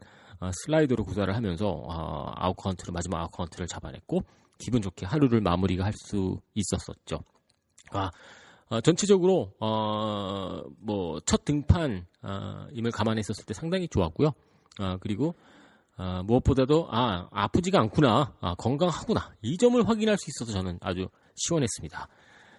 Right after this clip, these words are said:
아, 솔직히 류현진 선수가 작년 시즌 빠른 공의 평균 구속이 구십 점 구 마일, 음, 결국에는 뭐 한 구십일 마일 정도 된다라고 말씀을 드릴 수가 있겠는데,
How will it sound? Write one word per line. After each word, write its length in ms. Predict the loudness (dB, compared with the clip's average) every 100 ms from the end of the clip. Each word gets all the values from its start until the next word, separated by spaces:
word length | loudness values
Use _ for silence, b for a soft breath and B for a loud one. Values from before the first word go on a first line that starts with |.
| b b
아, 180 | -2 0
솔직히 540 | 0 0 0 2 2 4
류현진 320 | 4 4 0
선수가 460 | -2 0 4 4 4
작년 380 | 2 2 2 0
시즌 320 | 0 0 0
빠른 260 | 0 0 0
공의 200 | 0 0
평균 300 | -2 -4 -4
구속이 260 | -2 -4 -4
구십 280 | -4 -4 -2
점 160 | -2 -2
구 160 | -2 2
마일, 340 | 4 4 -2 -8 -10
음, 140 | -8 4
결국에는 340 | 4 6 2
뭐 100 | 2 0
한 80 |
구십일 400 | 0 0 2 4
마일 200 | 6 4
정도 220 | 4 2 2
된다라고 500 | 2 2 2 2 2
말씀을 360 | 0 0 0
드릴 180 | 0 0
수가 160 | 0 -2
있겠는데, 520 | -2 -6 0 2